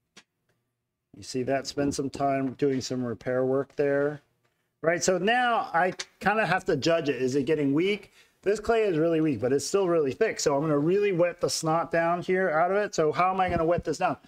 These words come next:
I'm gonna hold my finger here and just spill some water in so it gets all over the place, and then I can smear it around.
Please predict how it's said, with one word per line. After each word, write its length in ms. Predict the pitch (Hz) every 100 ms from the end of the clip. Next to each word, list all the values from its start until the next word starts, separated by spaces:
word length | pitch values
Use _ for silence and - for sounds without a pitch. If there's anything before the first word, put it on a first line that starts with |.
| - -
I'm 100 | 156
gonna 120 | 165
hold 240 | 160 214 208
my 140 | 160
finger 420 | - 233 233 190
here 460 | 147 151 139 139 143 -
and 200 | 143 127
just 180 | 117 -
spill 320 | - 175 170
some 280 | - 147 143
water 340 | 143 151 143
in 260 | 160 170 143
so 140 | 127
it 60 | 127
gets 200 | 143 -
all 340 | - 143 139
over 140 | 139 156
the 120 | 160
place, 320 | - 180 170
and 120 | 139
then 120 | 139
I 100 | 139
can 140 | 127 120
smear 360 | - 143 135
it 60 | 127
around. 560 | 117 160 180 180 175